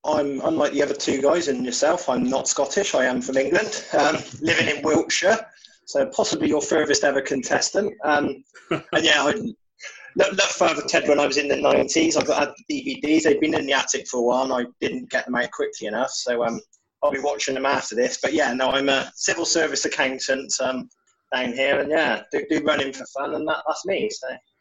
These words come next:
Speaker 2: Nice. No, well,
Speaker 1: Cool.
Speaker 2: good to have you. Um, I wanted to try and watch it before I made the quiz as well, but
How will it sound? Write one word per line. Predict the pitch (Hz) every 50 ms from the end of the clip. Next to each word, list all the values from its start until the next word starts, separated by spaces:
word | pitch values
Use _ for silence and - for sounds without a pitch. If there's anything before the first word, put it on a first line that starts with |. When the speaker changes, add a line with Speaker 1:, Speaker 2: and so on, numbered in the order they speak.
| _ _ _ -
Speaker 2:
Nice. | - 156 220 233 196 - - - - -
No, | 156 190 220 220
well, | 196 180 156 - - - - -
Speaker 1:
Cool. | 110 107 - - _ _ _ _ _ -
Speaker 2:
good | 170 160 165
to | - 151
have | 147 156 165 160
you. | 180 190 185 196 196 208 -
Um, | 147 143 143 143 135 131 123 - - - - _ _ - -
I | 139 147 156 156 151 147 147 -
wanted | 151 160 160 147 151 143 131
to | -
try | - - 147 143
and | 139 139
watch | 139 143 139 139 -
it | 131
before | 131 123 - 139
I | 135
made | 135 135 127 123
the | 127
quiz | - - 143 127 123
as | 123 117
well, | 120 131 139 156 175 175 175
but | 170 - 135 131 123 -